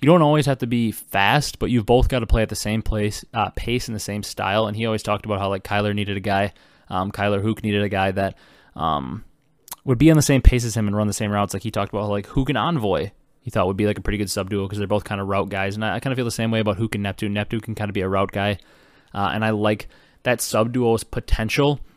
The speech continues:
and I like Spark's potential as well. We know he has crazy upside. We saw him win an M V P at the event I was at, at Major two.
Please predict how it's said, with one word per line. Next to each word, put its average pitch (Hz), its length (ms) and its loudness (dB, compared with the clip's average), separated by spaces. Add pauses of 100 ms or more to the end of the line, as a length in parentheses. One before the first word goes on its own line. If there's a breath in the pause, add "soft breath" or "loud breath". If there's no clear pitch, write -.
(560 soft breath)
and 131 100 6
I 131 40 8
like 139 180 6
Spark's 120 280 4
potential 117 340 -2
as 95 100 -4
well. 98 220 2
We 95 80 -4
know 101 260 0
he 101 140 -4
has 95 120 -2
crazy 101 300 -2
upside. 98 260 -2
We 98 80 0
saw 95 160 0
him 101 160 -4
win 101 440 -2
an 107 140 -4
M 139 100 4
V 127 100 2
P 160 160 4
at 156 80 4
the 117 100 4
event 104 280 2
I 98 60 0
was 95 140 -2
at, 101 240 0 (320 soft breath)
at 110 140 0
Major 110 360 0
two. 131 340 2